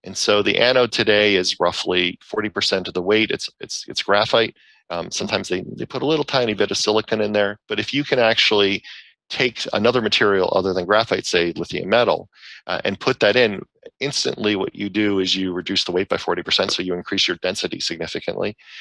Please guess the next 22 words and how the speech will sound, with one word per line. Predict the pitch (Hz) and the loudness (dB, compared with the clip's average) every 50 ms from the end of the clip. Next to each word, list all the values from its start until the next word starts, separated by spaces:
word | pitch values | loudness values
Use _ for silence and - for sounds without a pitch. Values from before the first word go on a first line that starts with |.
| - - | -6 -2
And | - 98 104 104 101 - | 0 0 0 0 0 0
two, | - - - 147 147 143 135 | 0 2 2 2 2 2 2
you | 120 110 | 0 0
can | - - 113 | -2 -2 0
charge | - 156 147 131 | 2 2 4 4
a | 107 | 4
lot | 95 90 82 | 4 2 2
faster | - - - - - - - - | 2 0 0 0 0 -4 -4 -6
because | 123 - - - - 92 87 - | -8 -8 -10 -8 -8 -10 -4 0
that's, | - 95 95 92 - - - | 0 2 2 0 -2 -4 -6
you | - 98 92 | -6 -4 -4
charge | - - - 101 95 90 87 - | -2 0 2 2 2 2 0 -4
through | - 90 90 | -4 -4 -4
the | 87 92 92 | -2 0 2
anode, | 98 104 104 95 87 87 87 85 | 2 2 4 4 2 2 2 0
and | 90 90 - - - | -2 -4 -4 -4 -6
to | - - | -6 -4
charge | - - 107 95 95 92 - - | 0 0 2 2 2 2 0 -2
through | - 95 90 87 | -2 -2 -2 0
lithium's | - 98 95 - 92 87 87 87 82 | -2 -2 -2 -2 -4 -6 -4 -4 0
a | |
lot | 85 87 87 87 87 - | 2 2 2 2 2 -2